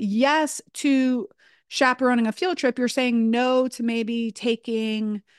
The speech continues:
extra clients on that day. Or if you're saying yes to your client at six o'clock, you're saying, "No, your, your kid may have to stay in aftercare a little bit longer." So there's always a yes or no.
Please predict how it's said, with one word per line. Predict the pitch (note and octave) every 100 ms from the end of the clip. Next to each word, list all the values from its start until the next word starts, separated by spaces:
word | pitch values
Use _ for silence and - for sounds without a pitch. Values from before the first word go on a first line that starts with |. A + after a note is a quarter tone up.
| _ _ _ _
extra | A#3+ - A3
clients | - A3+ A3 G#3+
on | G#3+
that | G#3+ G#3
day. | F3+ - - _ _ - -
Or | B3
if | A#3+
you're | C4
saying | B3 - C4 B3+ B3 A#3+ A#3
yes | G#3+ B3 C4+ C4 -
to | - C4
your | A#3+ A3
client | D4+ E4+ E4 A#3+
at | A3+
six | A3+ -
o'clock, | - A#3 A3
you're | A3+
saying, | A3 A#3 A3+
"No, | A3+ A3+
your, | A3+ G#3+ _
your | A3 G#3+ G#3
kid | - A3+ A3
may | G#3+
have | G#3+ G3+
to | G#3
stay | - G#3+
in | G3
aftercare | F3 F#3+ G3+ - -
a |
little | F2 F2
bit | -
longer." | - C3+ -
So | F#3+ D4
there's | C#4+ D#4 D4
always | B3 D#4+ F#4 E4+
a | D#4+
yes | C#4 B3
or | B3
no. | C#4 D#4